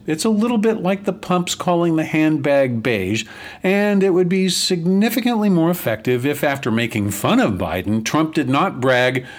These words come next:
to his enthusiastic crowd that he had beaten Obama for the presidency. After making fun of Biden by pretending that old Joe had confused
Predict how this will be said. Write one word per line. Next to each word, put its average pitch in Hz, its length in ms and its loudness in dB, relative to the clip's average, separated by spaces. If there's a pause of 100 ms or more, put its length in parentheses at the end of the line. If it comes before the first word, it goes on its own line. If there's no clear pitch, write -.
(100)
to 156 160 2
his 156 180 0
enthusiastic 156 1000 0
crowd 123 380 0
that 131 140 0
he 131 160 0
had 120 140 0
beaten 135 420 -2
Obama 113 840 0
for 123 240 -2
the 117 80 -2
presidency. 131 920 -4 (840)
After 90 240 -4
making 92 300 -2
fun 101 200 0
of 87 80 -2
Biden 104 360 0
by 101 120 0
pretending 117 480 0
that 98 180 -2 (220)
old 117 360 0
Joe 98 460 0 (200)
had 127 240 -2
confused 120 540 -2